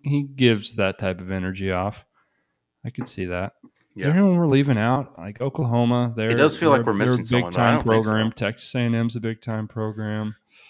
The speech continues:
Speaker 2: Yeah, other
Speaker 1: Well,
Speaker 2: teams
Speaker 1: Florida
Speaker 2: like
Speaker 1: State. Florida State's a
Speaker 2: I was
Speaker 1: big
Speaker 2: gonna say
Speaker 1: brand.
Speaker 2: Florida State,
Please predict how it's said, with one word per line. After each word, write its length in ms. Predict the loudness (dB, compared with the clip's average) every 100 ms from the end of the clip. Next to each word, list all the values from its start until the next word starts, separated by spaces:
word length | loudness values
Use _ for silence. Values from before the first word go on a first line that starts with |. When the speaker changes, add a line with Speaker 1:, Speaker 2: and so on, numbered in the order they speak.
| -10
Speaker 2:
Yeah, 80 |
other 180 | -6 -6
Speaker 1:
Well, 120 | -2 -2
Speaker 2:
teams 100 | 4
Speaker 1:
Florida 260 | 8 8
Speaker 2:
like 40 | 6
Speaker 1:
State. 480 | 6 6 6 4
Florida 280 | -4 0 0
State's 320 | 0 -2 0
a 40 | 0
Speaker 2:
I 20 |
was 80 | 0
Speaker 1:
big 40 |
Speaker 2:
gonna 80 | 0
say 120 | 0 2
Speaker 1:
brand. 120 | 2
Speaker 2:
Florida 180 | 0 -2
State, 560 | -2 0 2 -2 -8